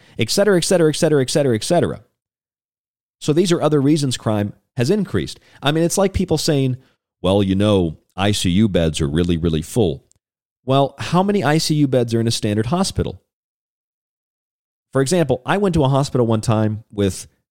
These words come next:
an ex-girlfriend. She was in the I C U. She had severe heart problems. I went to, to see her when she was in the hospital. This hospital had ten I C U beds. So, on average,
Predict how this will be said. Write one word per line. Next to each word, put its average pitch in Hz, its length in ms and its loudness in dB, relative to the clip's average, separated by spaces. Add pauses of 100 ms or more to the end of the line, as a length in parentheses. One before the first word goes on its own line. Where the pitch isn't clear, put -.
(100)
an 98 100 -2
ex-girlfriend. 98 680 -4
She 123 160 -2
was 113 180 0
in 113 80 0
the 101 140 0
I 90 120 0
C 90 200 -2
U. 69 220 -4 (100)
She - 160 -4
had 90 120 -2
severe 95 280 -2
heart 90 240 -2
problems. 67 440 -6
I 90 100 -2
went 87 260 -2
to, 80 160 -2
to - 180 -14
see 95 240 -2
her 87 120 -2
when 80 120 -2
she 82 140 -4
was 80 120 -2
in 76 60 -4
the 73 80 -4
hospital. 73 480 -6 (720)
This 123 140 -2
hospital 143 360 0
had 92 220 -2
ten 127 280 -2
I 107 160 0
C 98 160 0
U 90 160 2
beds. - 360 -10 (1040)
So, 120 340 0 (1300)
on 127 140 0
average, 107 540 0